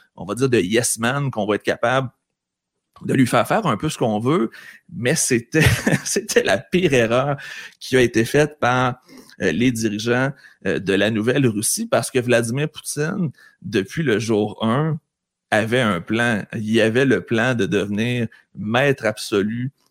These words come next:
euh, de la Russie. Et c'est là où on commence tranquillement à s'approcher de ce qui s'en vient.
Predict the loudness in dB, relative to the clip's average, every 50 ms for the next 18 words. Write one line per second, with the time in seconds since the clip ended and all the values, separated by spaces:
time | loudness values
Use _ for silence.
0 | _ _ _ _ _ _ -2 -2 -2 0 0 2 2 4 2 2 0 -2 -2 -2
1 | -2 0 0 -2 -2 -4 -4 -8 _ _ _ -20 -20 _ _ _ _ _ _ _
2 | 0 2 2 2 4 4 4 4 6 6 4 4 2 2 2 0 0 0 0 0
3 | 0 2 2 0 0 -2 0 0 0 0 2 2 0 0 0 0 0 0 0 -2
4 | -2 0 -2 -2 -2 -2 0 0 0 0 -2 -4 -2 -2 0 0 0 0 0 0
5 | -2